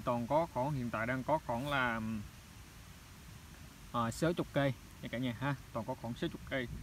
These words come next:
Thì, à, giá bán Toàn bán là một trăm nghìn một cây. Dạng này thì cành nó, thân cành nó nhỏ như thế này nha anh em. Đó,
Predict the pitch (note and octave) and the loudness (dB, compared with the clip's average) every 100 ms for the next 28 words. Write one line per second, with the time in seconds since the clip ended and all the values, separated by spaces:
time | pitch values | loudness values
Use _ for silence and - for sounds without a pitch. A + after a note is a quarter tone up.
0 | - - - - B2 B2 B2+ A#2+ C3 D3+ | -8 -6 -6 0 2 2 2 2 4 6
1 | D3+ F#3 E3+ B2 B2 - F3+ A#2+ A#2 A#2 | 4 4 2 4 4 4 4 4 4 0
2 | - C#3 C#3 B2+ A#2+ - C#3+ C3+ - - | 2 2 4 4 4 4 4 4 0 -4
3 | - - B2 C3 C3+ B2+ B2+ B2 - A#2+ | -8 0 2 6 4 6 4 6 8 8
4 | A#2 B2 - - - - D#3 D3 C#3 A#2+ | 6 2 2 2 2 4 4 6 4 4
5 | C#3+ B2 D3 D3+ D3+ C3+ B2 C3+ - - | 2 2 0 0 0 0 0 -2 -4 -10
6 | - - - - - A#2 D3 | -10 -10 -10 -10 0 4 6